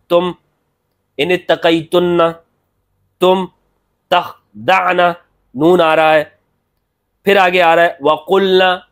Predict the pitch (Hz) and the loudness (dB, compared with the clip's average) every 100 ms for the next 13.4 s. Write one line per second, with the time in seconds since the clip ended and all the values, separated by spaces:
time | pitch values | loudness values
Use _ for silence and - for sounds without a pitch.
0 | 131 156 175 165 160 156 151 - 190 - | -6 0 2 2 2 0 -2 -6 -8 -6
1 | 262 233 208 277 226 214 214 196 175 147 | -4 -4 -2 0 2 2 0 0 -2 -2
2 | 120 95 _ - 208 185 - _ _ 143 | -2 -8 _ -10 -6 -8 -10 _ _ -4
3 | 170 202 180 190 180 180 - 151 175 151 | -2 -2 0 -2 -4 -10 -6 -4 -2 -4
4 | - 190 185 175 170 165 _ _ _ _ | -4 -2 -2 0 -2 -4 _ _ _ _
5 | _ _ _ _ _ _ _ 127 135 135 | _ _ _ _ _ _ _ -6 -4 -4
6 | 92 - _ _ - 135 139 131 127 117 | -4 -8 _ _ -4 -2 0 0 0 0
7 | 110 _ 139 165 156 - 156 147 139 _ | -4 _ -4 -2 -2 0 0 0 -2 _
8 | _ _ 156 208 214 156 156 151 226 214 | _ _ -2 0 2 0 0 -2 -2 0
9 | 202 196 214 190 196 208 - 143 143 147 | -2 -2 -4 -2 -2 -2 -2 -2 -2 -4
10 | 123 98 - _ _ _ _ _ _ _ | -6 -8 -18 _ _ _ _ _ _ _
11 | _ _ _ - 226 190 202 262 262 247 | _ _ _ -4 -4 -2 0 0 0 0
12 | 320 262 202 160 139 101 107 185 160 135 | 0 2 0 0 -4 -6 -4 -4 -4 -6
13 | 120 104 - | -6 -10 -14